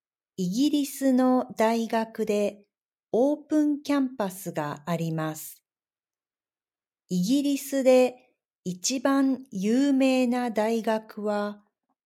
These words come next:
オックスフォード大学とケンブリッ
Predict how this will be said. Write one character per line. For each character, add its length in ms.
オ 180
ッ 80
ク 100
ス 300
フ 180
ォ 160
ー 20
ド 220
大 320
学 320
と 460
ケ 180
ン 180
ブ 120
リ 180
ッ 20